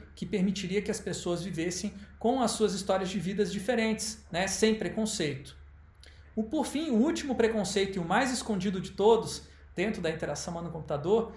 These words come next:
é aquele que reduz o conhecimento ao que é computável. E isso é utilizado um argumento racional, do tipo, se eu não consigo computar esse conhecimento,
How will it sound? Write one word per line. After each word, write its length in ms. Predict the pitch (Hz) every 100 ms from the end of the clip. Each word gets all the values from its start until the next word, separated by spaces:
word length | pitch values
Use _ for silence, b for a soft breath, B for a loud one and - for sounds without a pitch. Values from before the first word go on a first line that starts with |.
| B B
é 80 | 175
aquele 280 | 175 220 226
que 100 | 202
reduz 580 | 226 - 220 240 - 220
o 80 |
conhecimento 680 | - 214 214 208 202 226 - 196
ao 180 | 208
que 120 | 208 196
é 80 |
computável. 760 | 196 220 220 - 185 147 135 - - - - - - - - B B B B B
E 220 | 214 233
isso 200 | 254 285
é 80 | 269
utilizado 440 | 269 247 247 254
um 40 | 247
argumento 360 | 233 233 233
racional, 540 | 233 233 269 226 214 170
do 100 | 165
tipo, 340 | 214 208 175
se 200 | 175 311
eu 80 | 339
não 100 | 277
consigo 400 | 233 214 220 185
computar 960 | 214 202 196 - 196 254 254 - - -
esse 200 | 180 -
conhecimento, 880 | 196 196 190 180 185 240 240 160